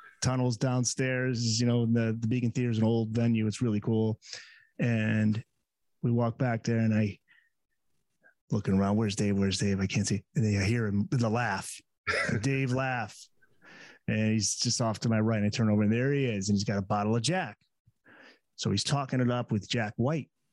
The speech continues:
Speaker 1: White Stripes.
Speaker 2: Right.
Speaker 1: And, uh, he's talking up with him, and Dave's bodyguard is lighting up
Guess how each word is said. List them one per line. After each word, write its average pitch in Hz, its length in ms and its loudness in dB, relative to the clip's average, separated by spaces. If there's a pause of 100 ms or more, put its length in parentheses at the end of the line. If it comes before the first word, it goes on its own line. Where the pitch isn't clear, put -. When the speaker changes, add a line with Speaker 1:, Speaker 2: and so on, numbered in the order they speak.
(320)
Speaker 1:
White 113 200 0
Stripes. 135 500 -4 (200)
Speaker 2:
Right. 143 220 -2 (420)
Speaker 1:
And, 101 300 0
uh, 98 220 0 (340)
he's 113 360 -2 (220)
talking 117 380 0
up 117 120 0
with 113 140 2
him, 123 320 4
and 113 100 2
Dave's 120 240 0
bodyguard 117 540 0
is 107 140 -2
lighting 117 280 -2
up 110 160 -2